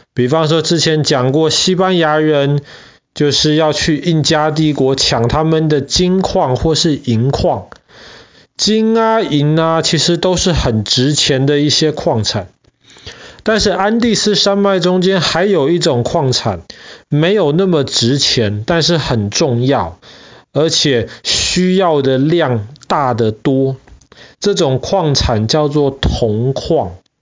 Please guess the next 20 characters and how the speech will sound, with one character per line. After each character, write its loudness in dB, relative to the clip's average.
那 2
么 2
在 0
智 0
利， 2
智 0
利 2
是 0
南 2
美 2
洲 0
一 0
个 0
很 0
长 0
很 0
长 0
的 0
国 0
家。 -2